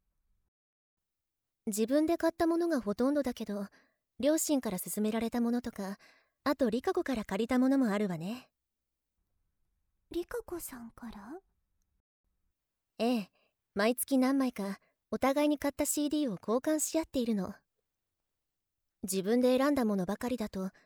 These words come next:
Speaker 1: どうしても偏りができてしまうから。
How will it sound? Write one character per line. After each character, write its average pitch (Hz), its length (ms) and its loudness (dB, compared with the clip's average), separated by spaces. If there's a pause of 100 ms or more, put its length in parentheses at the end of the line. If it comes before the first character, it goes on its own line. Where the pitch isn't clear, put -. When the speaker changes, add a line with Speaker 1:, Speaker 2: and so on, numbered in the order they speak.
(260)
Speaker 1:
ど 220 140 2
う 269 60 2
し - 60 -8
て 349 120 0
も 277 180 2
偏 202 320 -4
り 294 120 0
が 294 100 2
で 311 100 -4
き - 80 -18
て 330 80 -4
し - 160 -2
ま 202 120 -2
う - 20 -8
か 214 120 -10
ら。 190 240 -12